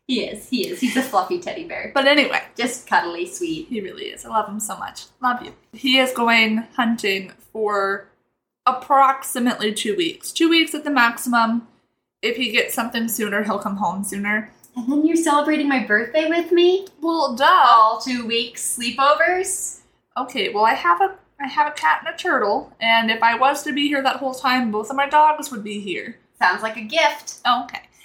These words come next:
Speaker 1: From Dan and you.
Speaker 2: My thought was off days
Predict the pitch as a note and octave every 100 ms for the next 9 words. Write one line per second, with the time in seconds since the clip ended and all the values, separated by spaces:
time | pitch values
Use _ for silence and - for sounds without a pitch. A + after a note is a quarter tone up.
0 | - G#3 F#3+ G#3 G3 G#3 A3 A#3 C#4 F4
1 | F4 B3 A3+ E4+ A3 A#3 B3+ F4+ - -
2 | E3 F3 - G3 F3 C3 G#2 - _ -
3 | B3+ E4 - D4 C#4+ C#4+ D4 - -